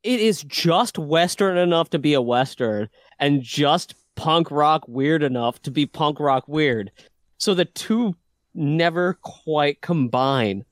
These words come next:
Like, you have grandpas fighting young kids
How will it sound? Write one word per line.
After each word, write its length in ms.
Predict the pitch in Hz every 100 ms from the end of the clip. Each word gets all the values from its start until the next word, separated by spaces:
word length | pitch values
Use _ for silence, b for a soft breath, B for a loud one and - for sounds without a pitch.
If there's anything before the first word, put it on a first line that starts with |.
| -
Like, 160 | 175
you 140 | 190 202
have 140 | 170
grandpas 840 | 151 143 143 165 175 208 208 214 - _ _ _ _
fighting 600 | - 156 147 151 151 143
young 340 | 123 127 143 139
kids 460 | - 143 127 107